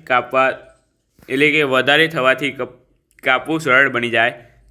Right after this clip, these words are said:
છે, એટલા માટે મિત્રો તીક્ષ્ણ ધાર હોય છે ચપ્પાની, બરાબર? એટલે કે જે એનું તીક્ષ્ણ,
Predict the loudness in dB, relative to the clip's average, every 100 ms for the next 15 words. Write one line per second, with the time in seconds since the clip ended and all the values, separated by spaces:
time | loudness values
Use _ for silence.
0 | -2 0 2 0 2 0 -2 -6 -6 -6
1 | -6 -14 _ _ -6 -6 -4 -4 0 0
2 | 2 2 0 -2 -10 _ _ -2 0 0
3 | -2 -4 0 2 2 0 -4 -20 -12 -2
4 | 0 0 -2 -8 -20 _ _ -8 -2 -2
5 | -2 -4 -4 -8 -16 _ _ _ -6 -6
6 | -6 -20